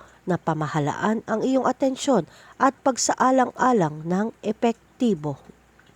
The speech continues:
Kahulugan ng panaginip tungkol sa salamin sa mata ng isang bata.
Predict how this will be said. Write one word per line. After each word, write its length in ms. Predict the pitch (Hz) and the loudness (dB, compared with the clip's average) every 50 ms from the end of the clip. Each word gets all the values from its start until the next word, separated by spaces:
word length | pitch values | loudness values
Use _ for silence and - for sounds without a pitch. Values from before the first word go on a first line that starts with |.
| _ _ _ _ _ _ _ _ _ _ _ _ _ _ _ _ _ - - - - - - - - - _ | _ _ _ _ _ _ _ _ _ _ _ _ _ _ _ _ _ -20 -20 -20 -20 -20 -20 -20 -20 -20 _
Kahulugan 640 | _ - 427 392 320 330 294 285 247 220 240 240 233 | _ 4 4 6 6 6 6 6 6 6 4 4 4
ng 100 | 220 214 190 | 4 2 4
panaginip 640 | - 190 180 180 165 160 170 190 208 208 196 175 - _ _ | 4 4 4 4 2 2 0 0 2 2 2 0 -2 _ _
tungkol 400 | - 190 185 170 - 208 185 - | 0 0 0 2 2 2 2 2
sa 160 | - 208 190 | 2 0 0
salamin 480 | - 214 196 196 196 202 233 233 220 - | 2 2 2 2 2 2 0 0 0 0
sa 160 | - 220 190 | 0 0 0
mata 320 | 190 190 - - 247 214 | 0 -2 0 0 0 2
ng 240 | 180 160 160 156 - | 2 0 -2 -4 -4
isang 320 | 170 - - 175 180 190 | -4 -2 -2 -2 -2 -4
bata. 480 | 196 175 202 202 202 - - 147 - | -2 0 0 0 0 -2 -6 -10 -12